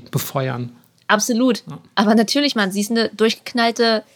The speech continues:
Speaker 2: Killer-Olle. Was los, ey?
Speaker 1: Mhm.
Speaker 2: Ja, also das ist jedenfalls Yugas, äh, Fall.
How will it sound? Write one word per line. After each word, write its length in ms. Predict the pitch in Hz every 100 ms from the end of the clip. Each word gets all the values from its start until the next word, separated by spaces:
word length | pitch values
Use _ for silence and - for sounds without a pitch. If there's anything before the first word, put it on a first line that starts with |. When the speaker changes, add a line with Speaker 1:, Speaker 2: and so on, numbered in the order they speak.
| _ _
Speaker 2:
Killer-Olle. 800 | - 262 339 214 - 185 196 185
Was 200 | 196 -
los, 460 | 208 240 - 427 - -
ey? 280 | 185 196 - _ -
Speaker 1:
Mhm. 300 | 160 156 185 - - _ _ _
Speaker 2:
Ja, 340 | 226 214 220 -
also 240 | - 240
das 220 | 226 349 349
ist 100 | 302
jedenfalls 540 | 320 370 320 302 - _
Yugas, 800 | 226 226 311 359 320 349 - -
äh, 220 | 302 302
Fall. 340 | 311 359 339